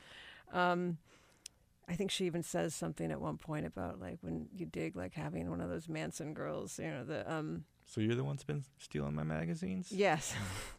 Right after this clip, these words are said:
Speaker 2: Mm-hmm.
Speaker 1: Um, and, I mean, there's also this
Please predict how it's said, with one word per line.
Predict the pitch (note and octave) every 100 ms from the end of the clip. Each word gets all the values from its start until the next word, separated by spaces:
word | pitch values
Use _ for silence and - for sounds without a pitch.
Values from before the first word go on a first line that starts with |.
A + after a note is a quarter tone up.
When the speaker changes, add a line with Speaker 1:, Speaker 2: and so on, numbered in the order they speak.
| - - - - - -
Speaker 2:
Mm-hmm. | F#3+
Speaker 1:
Um, | F3+ F3 E3+ D#3+ - - - - _ - - - _ -
and, | F3+ F#3 F3+ F3 - _ _ _ _ _ _ _ _ _ - - G3+
I |
mean, | F#3 F3+ F3+ E3+ - - - - - - _ _ _ _ _ _ _ _ _ _ _ _
there's | F3+ G3
also | G3+ G#3 - F#3
this | F3 D#3+